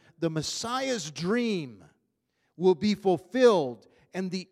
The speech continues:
earth will overflow with the knowledge of Yahweh God as the waters cover the sea.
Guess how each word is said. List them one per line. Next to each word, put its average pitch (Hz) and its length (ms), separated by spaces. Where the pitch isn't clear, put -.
earth 254 360
will 208 360
overflow 226 880
with 185 240
the 190 100
knowledge 185 1040
of 175 240
Yahweh 202 800
God 175 580
as 156 160
the 151 120
waters 196 600
cover 165 360
the 139 140
sea. 104 480